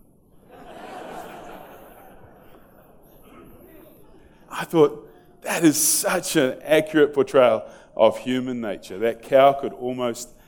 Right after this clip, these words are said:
be human. It's not what we've got, it's what we haven't got that continues to tempt us. We need to stop and look around and say,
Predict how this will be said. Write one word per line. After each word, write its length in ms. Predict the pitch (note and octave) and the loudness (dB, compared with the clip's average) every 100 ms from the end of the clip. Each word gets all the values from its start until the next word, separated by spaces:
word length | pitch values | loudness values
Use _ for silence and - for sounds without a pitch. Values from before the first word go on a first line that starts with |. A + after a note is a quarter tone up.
| _ _ | _ _
be 120 | - G2+ | -16 -16
human. 480 | - G2 F#2 F2+ | -14 -16 -16 -18
It's 180 | G#2 - | -16 -12
not 560 | C3 C#3 - - - - | -2 0 0 -6 -18 -6
what 140 | A#2+ | -4
we've 180 | A#2 A2 | -4 -8
got, 240 | A2+ A#2+ | -6 -4
it's 180 | A#2+ G#2 | -6 -10
what 200 | B2 B2 | -10 -10
we 140 | C#3+ C3 | -10 -12
haven't 520 | - D3 D3 D3+ D3+ | -14 -14 -10 -10 -6
got 340 | B2+ A2+ - - - _ _ | -2 -2 -4 -18 -20 _ _
that 160 | - A2+ | -10 -8
continues 540 | C3+ A2+ C3+ B2+ A#2+ - | -10 -10 -8 -8 -8 -10
to 120 | A#2+ | -16
tempt 480 | - - D#3+ D#3+ - | -16 -16 -16 -14 -14
us. 460 | F#2+ - - - _ _ - _ | -14 -16 -18 -20 _ _ -20 _
We 120 | B2+ | -6
need 140 | C#3 C#3 | -6 -6
to 80 | |
stop 460 | D#3 - E3 D3+ - | -6 -6 -8 -10 -8
and 120 | C3 | -6
look 160 | C3+ C3 | -6 -6
around 300 | A#2+ C3 B2 | -2 -2 -2
and 100 | A2+ | -6
say, 280 | - A#2 | -4 -4